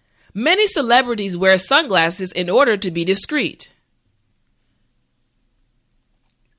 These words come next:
All right, the fifth example is, "The spy was discreet while sneaking into the locked building."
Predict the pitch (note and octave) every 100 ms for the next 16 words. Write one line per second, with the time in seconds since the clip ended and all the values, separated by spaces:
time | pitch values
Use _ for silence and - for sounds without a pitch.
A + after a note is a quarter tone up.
0 | _ _ _ _ _ _ _ _ _ _
1 | A3 A3 E3 - F#3 B3+ B3 F#4 G#4 A4+
2 | E4+ B3+ A#3 A3+ A3+ F#3 F3 E3+ - _
3 | _ - G#3+ A#3 - C#4+ E4 F#4 E4+ D4+
4 | A#3 A3+ - - D4 B3 F3+ F#3 F#3 -
5 | A#3 C4 C#4+ C4+ G#3+ A3 - F#3 E3+ F3
6 | F#3+ G3 E3 D3+ F3+ E3+ D3